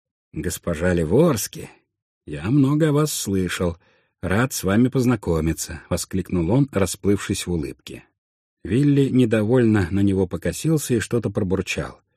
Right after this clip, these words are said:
«Очень любезно с вашей стороны»,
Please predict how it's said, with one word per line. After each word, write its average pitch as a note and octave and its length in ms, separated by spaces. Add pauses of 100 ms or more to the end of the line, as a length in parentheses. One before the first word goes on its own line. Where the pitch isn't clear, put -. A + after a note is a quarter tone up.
(580)
«Очень D3+ 260
любезно B2 480
с - 140
вашей G2+ 240
стороны», F#2+ 540